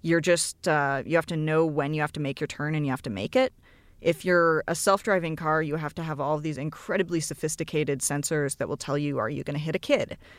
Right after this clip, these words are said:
Um, what are all of these other horrible, messy, human-driven cars doing?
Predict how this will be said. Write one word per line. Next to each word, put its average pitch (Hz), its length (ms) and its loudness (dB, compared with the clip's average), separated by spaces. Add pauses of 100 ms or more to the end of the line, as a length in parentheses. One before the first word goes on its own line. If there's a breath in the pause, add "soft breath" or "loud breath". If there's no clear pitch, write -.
(220 loud breath)
Um, 147 260 0
what 170 140 4
are 175 100 4
all 160 200 4
of 156 80 -8
these 156 160 -4
other 147 500 -2
horrible, 156 420 0
messy, 147 380 -4
human-driven 135 600 -2
cars - 300 -4
doing? 95 420 -6